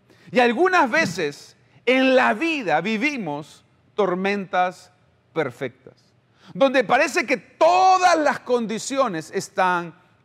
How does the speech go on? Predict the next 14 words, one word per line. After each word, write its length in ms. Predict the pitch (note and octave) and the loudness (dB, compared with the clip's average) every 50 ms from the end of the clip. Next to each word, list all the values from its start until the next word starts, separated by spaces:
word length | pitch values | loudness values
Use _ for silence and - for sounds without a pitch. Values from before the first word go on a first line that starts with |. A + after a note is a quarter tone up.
| _ _ | _ _
en 200 | F#3 F3 F3 E3 | -4 -4 -4 -4
nuestra 460 | D3 C#3+ C#3 - - E3 E3 D3+ - | -6 -6 -8 -8 -8 -6 -6 -6 -6
contra, 460 | G3 G#3 G3 F3 D3 - - G2 - _ _ _ _ _ - G3+ - | -6 -8 -8 -8 -12 -16 -20 -20 -20 _ _ _ _ _ -20 -16 0
donde 380 | G3 B3+ C4 B3 C4 B3 A#3+ | 0 2 2 4 4 2 2
vivimos 680 | G#3+ F3+ A#3 B3 B3+ D#4 E4 E4+ E4+ E4 D#4+ - A#3+ - - | 2 0 -2 0 0 0 0 2 2 0 0 0 -4 -12 -6
un 320 | - D#4+ D#4+ D4+ C4+ B3+ | -4 -4 -2 -2 -4 -2
mar 420 | B3+ C#4 D4+ D#4+ E4 E4 E4 E4 C#4+ | -2 -2 0 0 0 0 -2 -4 -2
de 140 | D4 D4+ C#4 | -2 -4 -4
problemas, 760 | G3 _ - A#3 A3+ G#3+ G3 G3+ G3+ G#3+ G#3+ G3+ E3 D3 D3 | -4 _ -2 0 0 0 2 0 0 0 -2 -2 -4 -6 -4
donde 220 | D#3 G#3+ A3+ B3+ B3+ | -4 -2 -2 0 -2
nos 160 | C4 B3+ - | -2 -4 -4
sentimos 600 | C4 B3+ A#3 F#3 D#4 E4 E4 E4 D#4+ D#4 - - - - F#3 | -6 -8 -6 -6 -6 -4 -2 -2 -4 -4 -6 -10 -20 -12 -4
rodeados 1300 | G#3 B3 D4 D#4 D#4+ D#4+ D4+ D4 C#4+ D#4 D4+ D#4 D#4 D#4 D4+ D4 C#4+ C4 G#3+ F3 D3+ B2+ B2 - - - - | -2 0 2 4 4 4 4 4 2 0 -2 0 2 2 2 2 2 0 0 -2 -6 -8 -10 -14 -20 -20 -10
literalmente 1120 | E3 G3+ D4+ D4 - - C#4 C4 C4+ C4+ C4 B3 B3 C#4 C4 A3 F#3+ D3+ - D3+ C#3+ C#3 | -2 -2 0 0 0 0 0 2 2 0 0 0 -2 -2 -2 -4 -6 -8 -8 -10 -10 -10